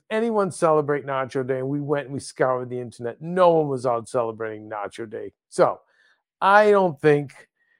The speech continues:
we're gonna do a special, a Christmas specials we love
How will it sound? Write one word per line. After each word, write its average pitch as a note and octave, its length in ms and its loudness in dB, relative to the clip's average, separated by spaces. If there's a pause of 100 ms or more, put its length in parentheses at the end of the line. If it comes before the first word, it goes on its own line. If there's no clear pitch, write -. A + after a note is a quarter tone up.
(160)
we're F#3 200 8
gonna G#3+ 200 6
do D3+ 300 4
a C3+ 60 6
special, C3+ 560 2
a B2+ 100 2
Christmas C3+ 380 -8
specials A#2+ 380 -4
we A#2+ 100 -6
love A#2 400 -4